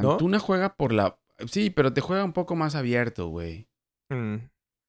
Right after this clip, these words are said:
Speaker 1: Y lo otro que estaba
Speaker 2: Entonces
Speaker 1: pensando es el tema del descenso, güey. O sea, no, no, no pueden estar pensando tanto como en cuestiones de, de ser campeones y de liguillas, sino más
Speaker 2: Mm.
Speaker 1: bien de,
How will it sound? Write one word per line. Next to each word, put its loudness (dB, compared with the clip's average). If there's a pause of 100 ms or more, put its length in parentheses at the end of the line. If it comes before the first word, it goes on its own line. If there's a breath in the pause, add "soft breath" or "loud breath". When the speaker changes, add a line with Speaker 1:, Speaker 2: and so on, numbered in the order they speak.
(220)
Speaker 1:
Y 2
lo 8
otro 4
que 4
estaba 8
Speaker 2:
Entonces 6
Speaker 1:
pensando 8
es 4
el 4
tema 6
del 2
descenso, 2
güey. 0
O 0
sea, 4 (840)
no, 2
no, -2
no 0
pueden 8
estar 4
pensando 2
tanto 6
como -2
en -6 (320)
cuestiones 4
de, 2
de 0
ser 2
campeones 4
y 2
de 2
liguillas, 2
sino -4
más 0
Speaker 2:
Mm. -2
Speaker 1:
bien 2
de, 4